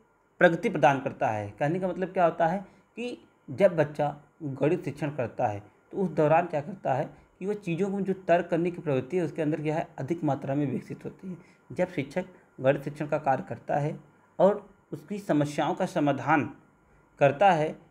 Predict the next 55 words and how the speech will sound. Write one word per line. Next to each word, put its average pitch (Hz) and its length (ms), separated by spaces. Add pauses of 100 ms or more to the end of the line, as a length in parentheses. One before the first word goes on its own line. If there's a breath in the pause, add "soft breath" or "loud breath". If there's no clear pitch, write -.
(220)
तो 240 320 (340)
बालक 180 300
क्या 180 160
करता 156 300
है, 180 340
उसमें 175 360 (120)
और 151 200
भी 185 100
तार्किक 147 480
अध्ययन 143 260
करता 151 300
है 170 180
कि - 340
इस 196 220
सर, 214 160
इस 196 220
समस्या 160 380
को 190 100
किस - 180
प्रकार 143 360
से 175 80
हल 135 240
कर 123 160
रहे 175 180
हैं, - 100 (300 soft breath)
क्या 214 140
मैं 196 160
इस 185 200
समस्या 165 380
को 190 100
इस 165 140
तरीके 147 260
से 170 100
हल 120 160
करता 135 320
हूँ, 175 260 (220 loud breath)
हल 170 120
कर 165 140
सकता 151 320
हूँ, 196 420
या 208 100
यह 214 140
समस्या 190 400
इस 196 140
रूप 185 120
में 190 100
अगर 175 140
बदल 151 280
जाएगी 160 280
तो 180 100
इसका 165 260
जवाब 143 260
क्या 127 120
होगा। 107 220 (240 soft breath)
मतलब 170 480